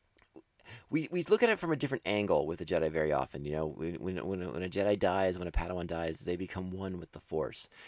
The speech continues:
And it's viewed as a good thing. It's viewed as a positive. From the Sith perspective, though, it's, it's much more of, of a, of a sad thing, of, of a,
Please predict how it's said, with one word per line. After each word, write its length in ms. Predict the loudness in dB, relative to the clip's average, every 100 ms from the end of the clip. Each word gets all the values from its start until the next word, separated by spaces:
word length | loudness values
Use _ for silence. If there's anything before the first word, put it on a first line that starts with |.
| -8
And 120 | -2 0
it's 100 | 2
viewed 220 | 6 6
as 120 | 6
a 40 |
good 200 | 2 0
thing. 120 | 0 -2
It's 120 | -2
viewed 160 | -2
as 160 | -2 -2
a 40 |
positive. 600 | -4 -2 0 0 -2 -6 -10 -20 -20 -20 _ _ _ -4 4
From 200 | 6 6
the 120 | 4
Sith 360 | 4 0 -2
perspective, 600 | -4 -4 0 0 0 -4 2
though, 300 | 4 4 0 -14 -20 _ -4
it's, 260 | -4 -2
it's 280 | -4 -4 -6
much 220 | -6 -4
more 280 | 2 4 6
of, 180 | 4 2
of 200 | -2 2
a, 180 | 2 2
of 100 | -2
a 60 | -2
sad 460 | 0 2 2 0
thing, 260 | -4 -8 -6
of, 140 | -4 -2
of 240 | -2 -2
a, 160 | -4